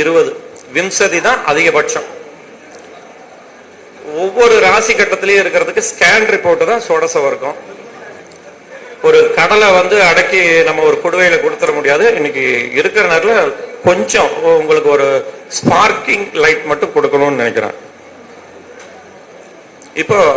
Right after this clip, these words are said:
ராசியில ஒரு கிரகம் ஆட்சியில இருந்து சோடச வர்க்கத்துல ஏதாவது ஒரு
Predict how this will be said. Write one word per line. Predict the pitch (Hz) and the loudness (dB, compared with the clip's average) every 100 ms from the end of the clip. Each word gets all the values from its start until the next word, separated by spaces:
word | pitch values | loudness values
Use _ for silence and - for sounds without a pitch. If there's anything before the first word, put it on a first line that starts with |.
| 127 - - - - - - - - - - - - - - | -2 -10 -16 -20 -20 -20 -20 -20 -20 -20 -20 -20 -20 -20 -8
ராசியில | 131 147 196 226 233 202 202 | 0 4 4 4 2 4 4
ஒரு | 185 165 | 4 4
கிரகம் | 165 175 185 165 | 4 2 2 0
ஆட்சியில | 170 185 170 | 0 2 4
இருந்து | 156 151 170 233 - - | 4 4 2 2 -2 -2
சோடச | - 175 175 185 175 | 4 4 4 4 4
வர்க்கத்துல | 165 170 160 151 | 4 2 4 4
ஏதாவது | 147 170 190 202 - - | 4 4 4 2 -2 -4
ஒரு | 143 151 | 2 4